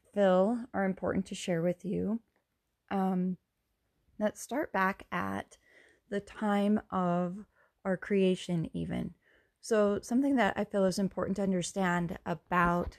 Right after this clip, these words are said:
who we are as a person that will help us be able to make better choices or, or come out of some of these depression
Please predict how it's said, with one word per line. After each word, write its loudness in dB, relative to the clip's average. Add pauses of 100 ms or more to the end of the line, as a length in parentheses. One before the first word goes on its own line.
(120)
who 2
we -2
are -4
as -2
a -2
person -4 (720)
that 2
will 2
help 0
us 2
be -2
able 0 (140)
to 0
make -4
better -2
choices -6
or, -2 (140)
or -6
come -4
out -2
of -2
some -2
of -4
these -4
depression -4